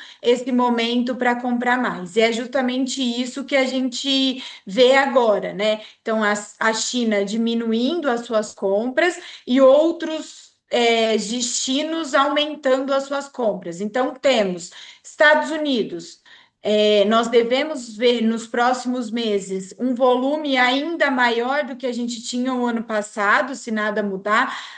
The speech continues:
Lembrando que entre agosto e novembro, o Brasil tinha sido taxado, né, o ano passado.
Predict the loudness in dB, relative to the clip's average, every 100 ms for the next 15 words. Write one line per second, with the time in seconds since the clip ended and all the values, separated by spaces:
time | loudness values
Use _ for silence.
0 | -8 -2 2 4 4 0 -6 -6 -4 -4
1 | -2 -2 -2 0 0 4 6 6 4 0
2 | -4 -2 -4 -4 -2 -2 0 2 0 -2
3 | -18 -8 0 4 4 2 -2 -6 -6 -4
4 | -2 -2 -2 -4 -4 -6 -2 -2 -2 -2
5 | 2 2 2 0 0 0 0 -2 -2 -4
6 | -8 -6 -2 2 2 0 -6